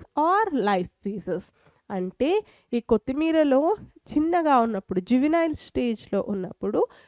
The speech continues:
లీఫ్ అనేది ఇలా ఉంటుంది. అడల్ట్ స్టేజ్‌కి వచ్చిన తర్వాత లీఫ్ అనేది ఇలా ఉంటుంది. So, there is a difference కదా in leaf. కొత్తిమీరని గుర్తుపెట్టుకుంటే మీకు సరి-, తెలిసిపోతుంది. So,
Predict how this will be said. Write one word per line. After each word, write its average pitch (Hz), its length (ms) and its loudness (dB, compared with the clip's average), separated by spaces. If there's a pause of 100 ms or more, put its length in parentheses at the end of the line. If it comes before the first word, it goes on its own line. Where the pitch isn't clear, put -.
(160)
లీఫ్ 254 320 0
అనేది 214 440 -2
ఇలా 220 260 0
ఉంటుంది. 190 540 -6 (380)
అడల్ట్ 320 480 4
స్టేజ్‌కి - 460 -4
వచ్చిన 202 300 -6
తర్వాత 190 480 -6 (340)
లీఫ్ 254 300 -4
అనేది 208 400 -4 (120)
ఇలా 214 260 0
ఉంటుంది. 180 420 -12 (360)
So, 359 140 2 (120)
there 247 200 2
is 311 140 -2
a 320 100 -2
difference 302 540 -2
కదా 240 280 -2 (100)
in 320 240 0
leaf. 254 320 -2 (420)
కొత్తిమీరని 294 600 0
గుర్తుపెట్టుకుంటే 262 800 -2
మీకు 339 300 -2
సరి-, 226 400 -6 (340)
తెలిసిపోతుంది. 240 720 -4 (320)
So, 277 160 6